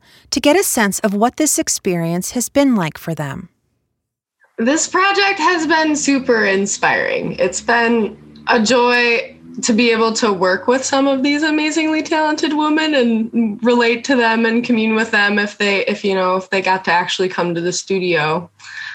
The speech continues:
Speaker 2: Um, and I hope we can continue to do something like this in the years to come. And hopefully at some point we can be together again in the studio at the same time.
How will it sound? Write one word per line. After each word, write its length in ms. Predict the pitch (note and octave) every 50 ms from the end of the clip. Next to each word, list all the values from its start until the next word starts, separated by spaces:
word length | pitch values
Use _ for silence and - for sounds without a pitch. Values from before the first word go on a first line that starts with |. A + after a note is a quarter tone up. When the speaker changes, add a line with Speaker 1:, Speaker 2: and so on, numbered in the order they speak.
| - - _
Speaker 2:
Um, 420 | - F#3+ G3 G3 F#3+ F3 E3+ D#3+ -
and 180 | - F#3 F#3+
I 100 | G3 G3
hope 260 | G3 G#3+ B3+ C4+ B3+
we 100 | D#4+ D#4
can 180 | - - A#3 A3+
continue 480 | A3+ - G3 G3 - G#3 F#3 F#3 F3+ E3+
to 100 | F3 F3
do 160 | F3 F3 F3
something 400 | E3+ - E3 E3 E3 F3 E3 E3
like 220 | E3 D#3+ D#3+ -
this 240 | - E3+ D#3+ - -
in 280 | E3+ E3 D#3 D3+ C#3 -
the 80 | - E3+
years 320 | E3 D#3+ D#3 D#3 D#3+ -
to 120 | - - E3
come. 460 | E3 - D#3 D#3 D#3 D3+ D3+ D3+ -
And 200 | - D3+ D3+ D3+
hopefully 440 | D3+ D3+ D3 D3 - - E3 E3 E3
at 120 | D#3 - -
some 240 | - E3+ D#3+ D#3+
point 260 | D3+ - - D3 A2+ C#3
we 120 | E3 E3+
can 260 | E3 - F3 F#3 F#3+ F#3+
be 320 | - C4 C4+ D#4+ F#4 F#4
together 600 | F#4+ G4+ F#4 F#4 E4+ E4+ F4 F4 F4 E4+ E4+ E4
again 520 | D#4+ D#4 B3+ C#4+ C4 B3 A#3+ A#3 A#3 A3
in 200 | G#3+ G#3+ A3 A#3
the 80 | A#3 C4+
studio 560 | - - - - - D#4 E4+ F4 F4 E4 D#4 D4 C#4 C4 B3
at 120 | - -
the 120 | - D4 D#4
same 420 | - - C4 B3+ B3+ C4+ C4+ C#4+
time. 680 | C4 - C4 B3+ C4+ C4+ A#3+ G#3 G3+ G3 F#3+ G3+ G#3+